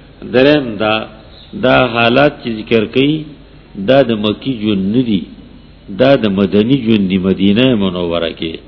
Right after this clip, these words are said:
ا مدینه منوره کې حالت داو چې شپه ورځ مسلمان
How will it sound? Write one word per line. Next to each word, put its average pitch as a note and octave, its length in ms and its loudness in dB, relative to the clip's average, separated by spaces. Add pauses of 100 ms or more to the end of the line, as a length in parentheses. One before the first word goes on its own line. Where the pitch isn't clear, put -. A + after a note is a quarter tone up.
(380)
ا G2+ 100 -4
مدینه G#2+ 600 2
منوره A#2+ 560 2
کې A#2+ 260 -2
حالت G#2+ 380 0 (100)
داو B2 260 2 (580)
چې - 180 -6
شپه - 400 0
ورځ B2+ 300 4
مسلمان G2 720 -4